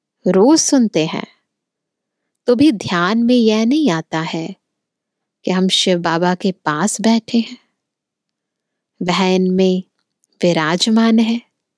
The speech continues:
हमको पढ़ा रहे हैं, पावन बना रहे हैं,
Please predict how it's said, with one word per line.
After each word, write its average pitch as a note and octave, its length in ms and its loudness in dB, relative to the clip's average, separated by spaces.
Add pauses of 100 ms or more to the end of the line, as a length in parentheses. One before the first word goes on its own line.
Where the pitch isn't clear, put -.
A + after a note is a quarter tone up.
(960)
हमको F3+ 360 0
पढ़ा E3+ 480 -4
रहे A#3 340 2
हैं, A#3+ 320 -4 (1080)
पावन F3 420 -4
बना E3 400 -2
रहे A3+ 300 2
हैं, A#3 240 -4